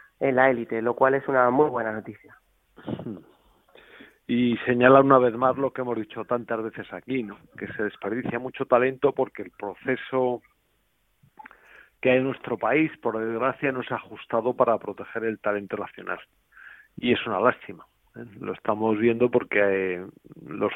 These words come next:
Speaker 2: jugadores que se les da un poquito de cancha, eh, enseguida responden. Lo estamos viendo incluso, eh,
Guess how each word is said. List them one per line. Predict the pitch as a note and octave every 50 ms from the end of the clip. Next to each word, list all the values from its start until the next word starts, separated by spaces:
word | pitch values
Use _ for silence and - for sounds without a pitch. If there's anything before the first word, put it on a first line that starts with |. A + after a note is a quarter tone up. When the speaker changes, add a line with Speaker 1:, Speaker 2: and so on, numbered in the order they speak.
| -
Speaker 2:
jugadores | - G2+ F#2+ G2 G#2+ A2 G#2+ -
que | - B2
se | A2 - G#2+
les | G#2+ G#2+ G2+
da | G#2+ A#2
un | A#2 A2
poquito | G#2+ G#2+ G#2 A2+ G#2+ A2
de | G#2+ A2
cancha, | G#2 - B2 B2 A2 - - B2+ C#3 E3+ E3+ - - - - - - - - - - - _ _ _ _ _ -
eh, | - - G#2+ G2+ G2+ G2+ G2 G2 F#2+ G2 G2 G2 G2 F#2+
enseguida | - - - G#2+ G#2+ G#2+ A2 G#2+
responden. | G#2 G#2 G2+ - - C3+ C3+ C3 C3 D3 D#3+ E3+ - _ _ _ _ _ _ _ _ _ _ - - - - -
Lo | - A#2
estamos | A2 - B2+ C#3 D3 D3+
viendo | D#3 D#3+ D#3 D3+
incluso, | - B2+ C3+ B2+ - - E3 E3+ D#3+
eh, | C#3 B2 A2 G#2+ G2+ G2 G2 G2 G2